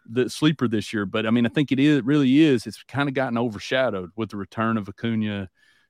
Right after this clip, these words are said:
to full health and Ozzie Albies coming back. And,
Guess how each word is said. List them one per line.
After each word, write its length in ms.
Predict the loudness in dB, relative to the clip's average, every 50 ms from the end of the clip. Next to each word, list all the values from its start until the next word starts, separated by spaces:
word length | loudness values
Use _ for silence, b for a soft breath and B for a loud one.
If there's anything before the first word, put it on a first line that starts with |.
| _ _
to 160 | -4 -4 -4 -4
full 300 | -4 -2 -2 -2 -2 -2
health 440 | -2 0 2 2 2 0 0 -4
and 120 | -8 -6 -2
Ozzie 280 | -2 0 0 -2 -2
Albies 440 | -4 -2 -2 -2 -4 -4 -8 -8 -8
coming 320 | -8 -6 -4 -4 -4 -6 -6
back. 380 | -6 -4 -4 -4 -6 -8 _ -10
And, 200 | -10 -8 -10